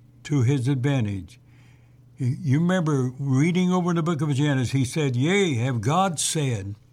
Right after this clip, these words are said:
Satan will agree to the word as much as possible in order to cause confusion and doubt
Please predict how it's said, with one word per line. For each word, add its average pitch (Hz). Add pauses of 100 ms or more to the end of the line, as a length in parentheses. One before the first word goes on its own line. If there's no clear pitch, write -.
(580)
Satan 196
will 156 (240)
agree 170 (960)
to 160
the 131
word 175
as 120
much 139
as 156 (460)
possible 117 (960)
in 135
order 165
to 143
cause 151
confusion 113
and 117
doubt 117